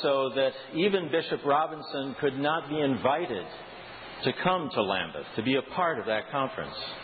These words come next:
because some were so intent on making sure that no weeds were present. We look for weeds so easily.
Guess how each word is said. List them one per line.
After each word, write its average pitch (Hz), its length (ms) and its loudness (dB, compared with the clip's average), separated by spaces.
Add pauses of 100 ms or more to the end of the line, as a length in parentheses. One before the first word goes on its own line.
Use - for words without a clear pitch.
(360)
because 117 300 2 (160)
some 156 500 2
were 123 220 4
so 139 140 4
intent 123 520 0 (680)
on 104 120 2
making 131 380 2
sure 147 180 6
that 127 200 0
no 151 220 6
weeds 127 600 2
were 98 140 0
present. 98 420 -2 (1500)
We 151 140 6
look 170 240 4 (120)
for 160 160 0
weeds 113 460 2 (500)
so 151 200 4
easily. 123 500 2